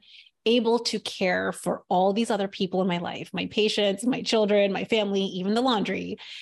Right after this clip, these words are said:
I care for all these other people in my life. And what about me? Priyanka, what about me?"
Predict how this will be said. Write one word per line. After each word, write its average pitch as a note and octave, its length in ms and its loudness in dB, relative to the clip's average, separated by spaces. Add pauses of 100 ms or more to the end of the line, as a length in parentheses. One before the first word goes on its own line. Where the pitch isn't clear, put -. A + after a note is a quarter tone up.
(180)
I B3 120 0
care B3 240 -4
for C4+ 140 0
all A3+ 320 4
these C4 200 2
other G#3 260 2
people G#3 340 -2
in A3 100 -2
my G#3 140 -2
life. C4+ 460 -2 (200)
And A#3 520 2 (160)
what F#3 360 -6
about D4+ 260 2
me? A#3+ 320 2 (340)
Priyanka, E4+ 680 2
what A3+ 340 2
about A3+ 460 2
me?" A3 340 -2